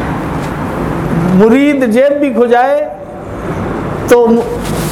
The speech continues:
پیر صاحب سمجھتے ہیں نذرانہ نکل رہا ہے۔ تو وہ اللہ کے رسول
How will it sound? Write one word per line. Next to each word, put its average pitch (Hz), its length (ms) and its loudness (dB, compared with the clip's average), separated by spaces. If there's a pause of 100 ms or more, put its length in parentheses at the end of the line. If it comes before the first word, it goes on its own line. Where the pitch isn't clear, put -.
(180)
پیر 262 220 4
صاحب 247 220 2
سمجھتے 247 400 2
ہیں 262 140 4
نذرانہ 226 420 2
نکل 190 380 -2
رہا 151 160 0
ہے۔ - 60 -14 (2250)
تو 247 100 6 (2250)
وہ 226 160 6
اللہ 277 240 4
کے 269 80 4
رسول 285 420 0